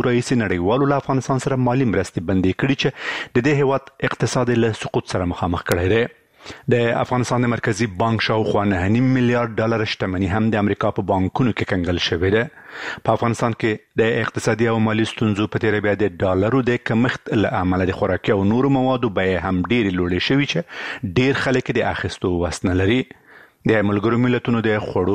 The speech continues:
نړیوال پروګرام پرون په یو نوي راپور کې وویل چې د افغانستان تقریبا ټول وګړي، یعنی اته نوي سلنه، کافي خواړه نه لري. له دې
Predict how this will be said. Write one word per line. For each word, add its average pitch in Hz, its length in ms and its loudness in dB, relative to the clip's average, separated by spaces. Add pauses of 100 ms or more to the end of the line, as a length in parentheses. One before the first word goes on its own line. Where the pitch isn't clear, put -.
(120)
نړیوال 98 440 2
پروګرام 135 460 0 (100)
پرون 131 260 0 (200)
په 98 80 0
یو 90 240 2
نوي 131 240 4
راپور 135 300 0
کې - 180 -2
وویل 131 340 2
چې 127 80 0 (460)
د 117 240 2
افغانستان 135 440 -2 (140)
تقریبا 139 440 0 (260)
ټول 160 180 4
وګړي، 98 560 0
یعنی 95 300 2
اته 92 280 0
نوي 156 220 2
سلنه، 147 360 2 (280)
کافي - 240 0
خواړه 87 420 0
نه 90 140 0
لري. 98 180 2 (760)
له 104 80 4
دې 98 120 0